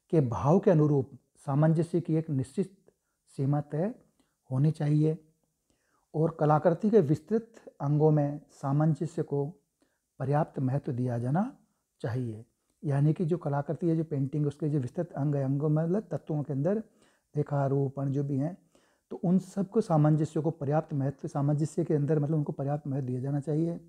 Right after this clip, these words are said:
परंतु साथ ही जैसे कलाकृति को आकर्षक बनाने के लिए भी <clears throat> उसकी छोटी और परिवर्तनशील इकाइयों के में विरोधाभास का पुट भी दिया जा सकता है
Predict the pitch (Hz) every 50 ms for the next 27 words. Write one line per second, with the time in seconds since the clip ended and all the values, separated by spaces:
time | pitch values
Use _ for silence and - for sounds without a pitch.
0 | _ _ _ _ _ _ _ _ _ _ _ _ _ _ - 175 185 214 208 -
1 | - - 143 151 175 - - 220 202 196 - - 185 - 175 160 160 156 - 151
2 | 147 - 165 156 - 160 147 139 139 160 - - 175 147 135 131 139 139 143 143
3 | 135 - 143 139 139 139 143 135 143 147 147 147 - _ _ _ _ - _ _
4 | _ _ _ _ _ _ - 254 311 262 190 185 226 196 - - 165 151 - -
5 | 151 143 - 190 190 202 196 196 - _ _ _ _ _ _ _ _ - 156 147
6 | 143 - - 147 147 156 165 165 170 - 220 220 202 185 - - 170 175 180 -
7 | 151 147 - 143 143 147 147 143 135 143 143 139 143 143 143 - 190 - _ _
8 | _ _ _ _ _ _ _ _ - 131 143 156 156 151 - 170 170 165 131 135
9 | 139 143 139 - 151 143 143 - 151 - 151 131 139 156 131 120 127 139 175 214
10 | 262 262 - _ _ _ _ _ _ _ _ - 120 143 143 131 - 120 113 -
11 | - 107 104 113 151